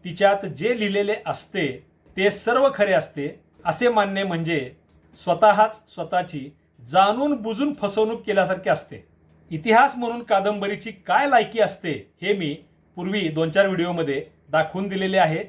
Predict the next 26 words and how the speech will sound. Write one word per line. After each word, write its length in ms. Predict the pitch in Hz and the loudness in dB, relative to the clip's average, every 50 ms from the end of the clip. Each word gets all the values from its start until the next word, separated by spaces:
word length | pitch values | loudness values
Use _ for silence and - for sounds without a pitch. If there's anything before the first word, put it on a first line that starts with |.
| _ _ - | _ _ -6
सांगितलेले 420 | 165 156 165 165 156 180 165 165 | -6 -4 -4 -6 -6 -6 -6 -4
पण 140 | 160 175 156 | -4 -4 -4
आहे. 160 | 147 120 104 - _ _ _ _ _ _ _ _ - 180 | -4 -4 -6 -10 _ _ _ _ _ _ _ _ -12 -12
इतिहास 540 | 190 190 269 247 233 214 185 180 185 - - - | -4 -2 2 4 6 6 6 4 0 -4 -6 -4
हा 200 | 180 175 151 143 - - _ _ _ | -2 -2 -2 -2 -4 -8 _ _ _
पुराव्यांच्यावर 580 | 175 180 202 226 247 247 254 - 269 269 262 254 | -2 0 0 2 2 -2 -2 -2 0 0 2 4
आधारलेला 440 | 247 233 226 214 220 214 208 190 | 4 4 4 4 4 2 0 0
असतो, 300 | 151 - - - - - _ _ _ - - | -2 -4 -8 -20 -20 -20 _ _ _ 2 4
कादंबरीवर 580 | 185 185 190 202 196 190 190 185 180 185 196 | 4 4 4 2 -2 -2 -4 -4 -2 -4 -4
नाही. 440 | 196 185 175 165 160 202 196 147 110 - - _ _ _ _ _ _ - - | -2 0 0 0 2 0 -2 -4 -6 -10 -18 _ _ _ _ _ _ -14 -8
उलट, 300 | 165 185 226 233 214 214 - - _ _ _ - | -2 4 6 8 6 6 4 -6 _ _ _ -6
ऐतिहासिक 600 | 185 196 190 - 269 262 247 262 269 262 - - | -6 -6 -4 -2 0 0 0 0 -4 -10 -2 0
कादंबरीलाच 800 | 220 220 233 247 240 214 226 226 254 240 240 254 240 196 151 - - - _ _ _ _ - - - | 0 0 0 -2 -2 0 0 0 0 2 2 4 4 4 2 -2 -18 -20 _ _ _ _ -20 -14 -12
इतिहासाचा 800 | 175 160 - 226 226 208 202 202 202 220 208 208 208 226 220 214 | -12 -8 -2 2 4 6 6 6 6 4 2 2 4 0 0 0
टेकू 480 | 220 - - 240 220 202 - 247 247 | 0 -6 -6 -6 -6 -4 -4 -6 -4
घेतल्याशिवाय 720 | 220 233 208 - 202 202 196 - - 165 151 135 127 131 - _ _ _ _ _ _ _ 165 135 | -2 -2 -2 -2 -2 -6 -6 -4 -4 -2 -2 -2 -2 -4 -8 _ _ _ _ _ _ _ -12 0
जागेवरून 640 | 156 202 208 208 208 202 247 247 247 240 240 254 277 285 - | 4 6 6 6 6 2 -2 -2 -2 -2 -2 -4 -6 -10 -14
उठता 340 | 220 - - - - 247 240 | -14 -16 -14 -6 -4 -4 -4
सुद्धा 260 | - 233 196 240 240 | -4 -8 -4 -2 0
येत 220 | 233 226 226 226 | 0 0 0 0
नाही. 260 | 220 202 165 139 110 98 - _ _ _ _ _ _ _ _ _ _ | 0 -2 -2 -2 -6 -10 -16 _ _ _ _ _ _ _ _ _ _
मला 200 | 143 156 208 240 | 2 6 6 6
माहिती 280 | 247 233 233 233 277 262 | 6 4 0 0 4 4
आहे 240 | 240 196 165 156 151 | 4 4 4 0 -6
की 160 | - 196 175 | -8 -12 -10
सध्या 400 | - 185 160 160 190 190 139 | -8 -8 -6 -2 0 0 0